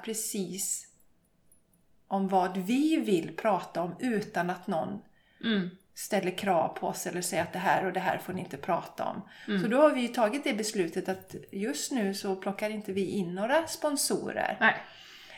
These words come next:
Speaker 1: Men det är ju en kostnad,
Speaker 2: Ja.
Speaker 1: som allt, när man, när man, eh, sköter en podd.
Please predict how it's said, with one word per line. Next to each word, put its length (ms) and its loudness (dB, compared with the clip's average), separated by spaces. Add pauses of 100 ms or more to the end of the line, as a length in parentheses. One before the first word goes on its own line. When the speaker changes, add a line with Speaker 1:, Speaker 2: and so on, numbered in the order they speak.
(140)
Speaker 1:
Men 120 2
det 100 8
är 60 8
ju 100 2
en 80 0
kostnad, 680 4 (340)
Speaker 2:
Ja. 120 -6 (460)
Speaker 1:
som 240 -2
allt, 640 2
när 220 4
man, 340 4
när 280 -2
man, 380 0
eh, 440 -4 (100)
sköter 300 -4
en 120 0
podd. 280 -4